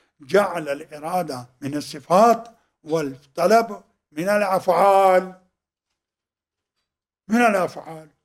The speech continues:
ولذلك هناك ضرب مثال أن الإنسان إذا اشتاق إلى العلم يقال له أنه مريد للعلم، ولا يقال له طالب العلم إلا إذا سعى في تحصيله. فالطلب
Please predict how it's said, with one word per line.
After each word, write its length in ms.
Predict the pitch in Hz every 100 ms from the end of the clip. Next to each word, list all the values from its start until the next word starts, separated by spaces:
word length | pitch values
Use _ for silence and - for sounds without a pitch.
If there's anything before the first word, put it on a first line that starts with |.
| _ _ _
ولذلك 640 | 147 156 165 190 185 160 -
هناك 420 | 147 170 156 156
ضرب 400 | 156 185 175 175
مثال 440 | 165 170 156 143 147 _
أن 120 | 151
الإنسان 600 | 151 147 143 - 143 143
إذا 360 | 143 143 139 135
اشتاق 520 | 135 - 156 143 135
إلى 500 | 147 143 143 139 143 - _ _ _
العلم 380 | 151 196 226 190 _ _ _ _
يقال 480 | 156 156 190 214 202
له 220 | 185 170
أنه 200 | 165 160
مريد 420 | 139 151 156 143
للعلم، 600 | 151 143 143 135 143 139 135 _ _ _ _
ولا 420 | 160 156 175 233
يقال 500 | 226 208 202 202 190
له 280 | 190 165 180
طالب 420 | 170 160 160 151
العلم 580 | 156 143 175 220 220 - _ _ -
إلا 400 | 208 190 156 143
إذا 300 | 143 143 147
سعى 480 | - 180 175 220 202 - _ _
في 220 | 208 185
تحصيله. 680 | 180 170 - 175 147 139 110 _ _ _ _
فالطلب 800 | - 143 - 147 180 220 220 -